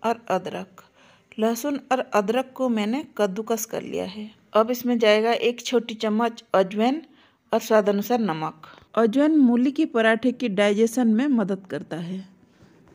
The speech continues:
अब इसमें जाएगा स्वाद अनुसार नमक, चाट मसाला एक छोटी चम्मच और लाल मिर्च पाउडर एक छोटी चम्मच। इन सारी चीज़ों को अच्छी तरह से मिक्स कर देंगे।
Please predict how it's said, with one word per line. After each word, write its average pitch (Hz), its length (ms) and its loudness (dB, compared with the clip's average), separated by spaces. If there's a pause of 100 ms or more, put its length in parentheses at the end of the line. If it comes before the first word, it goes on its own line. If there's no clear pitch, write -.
(100)
अब 262 180 0
इसमें 262 280 0
जाएगा 226 360 6
स्वाद 220 320 6
अनुसार 233 380 -2
नमक, 208 560 -4 (520)
चाट 262 260 6
मसाला 233 480 2
एक 240 360 -2
छोटी 233 220 -4
चम्मच 214 580 -6 (680)
और 233 160 4
लाल 226 280 6
मिर्च 196 280 -8
पाउडर 165 460 0 (240)
एक 190 160 -4
छोटी 175 260 -10
चम्मच। 170 500 -14 (480)
इन 254 160 2
सारी 240 360 2
चीज़ों 240 360 -6
को 269 120 -4 (280)
अच्छी - 260 0
तरह 226 220 2
से 302 180 -4
मिक्स 208 220 -4
कर 170 180 -4
देंगे। 175 400 -8